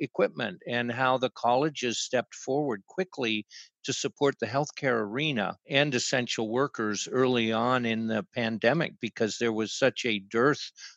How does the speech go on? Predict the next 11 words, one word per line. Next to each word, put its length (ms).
of 420
supplies 920
that 160
were 160
necessary 800
as 200
this 340
expanded 600
throughout 420
our 100
community. 500